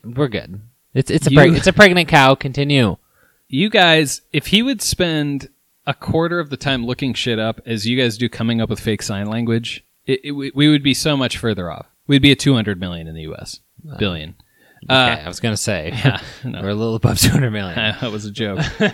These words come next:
Speaker 2: Uh, yeah, but they've got so many goddamn flavors, and not only do they have one version of the flavors, then there's also, like,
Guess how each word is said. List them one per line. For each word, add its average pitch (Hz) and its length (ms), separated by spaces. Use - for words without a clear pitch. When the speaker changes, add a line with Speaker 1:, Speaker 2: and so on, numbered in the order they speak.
Speaker 2:
Uh, 151 300
yeah, 170 140
but - 100
they've 165 140
got 180 180
so 196 200
many 185 140
goddamn 151 360
flavors, 143 440
and 117 140
not 151 180
only 151 280
do 113 100
they 120 120
have 107 120
one 156 200
version 110 320
of 90 60
the 95 60
flavors, 101 560
then 127 180
there's 117 180
also, 107 380
like, 95 400